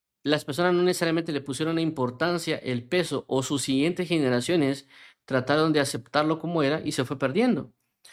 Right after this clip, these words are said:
Hasta que Josías, en el caso de Josías, él lee otra vez el libro de la ley y encuentra que hay que, ah, celebrar la Pascua,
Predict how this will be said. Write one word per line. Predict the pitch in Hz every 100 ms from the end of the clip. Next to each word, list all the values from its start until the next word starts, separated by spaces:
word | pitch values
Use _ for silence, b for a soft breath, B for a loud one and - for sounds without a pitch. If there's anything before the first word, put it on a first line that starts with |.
| B -
Hasta | 156 - 320
que | 151
Josías, | - 139 135 214 214
en | 165
el | 127
caso | 151 170
de |
Josías, | 156 127 165 139
él | - 160 165
lee | 170 196 190 160
otra | 165 165 151
vez | 156
el | 151
libro | 147 170
de | 175
la |
ley | 156 139 139 B B B -
y | 170 170
encuentra | 151 147 147 202 202 190 151 135
que | 131
hay | 143
que, | 170 165 - -
ah, | 127 120
celebrar | - 127 135
la | 170 175
Pascua, | 147 - 190 185